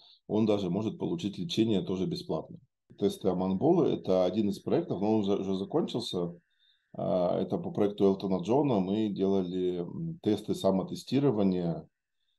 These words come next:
в основном для М С М, но любой человек тоже мог заказать, а, по всему Казахстану.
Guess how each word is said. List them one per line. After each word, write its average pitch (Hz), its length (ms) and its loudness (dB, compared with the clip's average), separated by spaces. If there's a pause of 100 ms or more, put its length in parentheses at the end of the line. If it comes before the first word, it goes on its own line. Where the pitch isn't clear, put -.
(120)
в 85 80 -8
основном 104 380 2
для 98 120 6
М 98 180 6
С - 140 -4
М, 196 160 4
но 127 120 2
любой 107 240 0
человек 101 240 -2
тоже 95 220 -2
мог 85 200 -2
заказать, 95 520 -2 (600)
а, 87 640 -6
по 120 220 2
всему 107 280 2
Казахстану. 85 680 -6